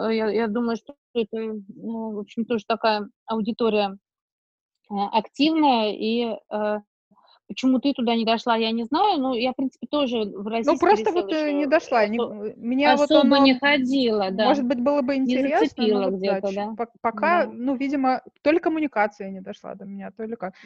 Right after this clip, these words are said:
Speaker 2: А вот
Speaker 1: Да.
Speaker 2: эта аудитория, которая вначале сказала, э, м-,
Speaker 1: Мгм.
Speaker 2: молодёжь, э, дропы, вот эти лимитированные коллекции кроссовок и так далее, это, э, так, есть они?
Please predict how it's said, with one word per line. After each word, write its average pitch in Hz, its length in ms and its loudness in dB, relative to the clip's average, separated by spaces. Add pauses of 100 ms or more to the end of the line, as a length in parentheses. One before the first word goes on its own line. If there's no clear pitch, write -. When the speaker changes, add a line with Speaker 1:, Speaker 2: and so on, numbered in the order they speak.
(120)
Speaker 2:
А 214 80 2
вот 233 160 4
Speaker 1:
Да. - 0 -
Speaker 2:
эта 320 180 4
аудитория, 285 480 4
которая 262 320 0
вначале 254 460 0
сказала, 220 500 -2
э, 208 460 2
м-, 220 380 -4
Speaker 1:
Мгм. 220 60 -10
Speaker 2:
молодёжь, 240 800 2
э, 226 560 0
дропы, 233 640 -2
вот 214 160 -8
эти 214 180 -6
лимитированные 208 840 -8
коллекции 208 420 -10
кроссовок 208 500 -10
и - 60 -20
так 196 140 -12
далее, 180 320 -4 (100)
это, 208 160 -10 (580)
э, 196 300 2
так, 311 280 2
есть 269 360 0
они? 196 260 -4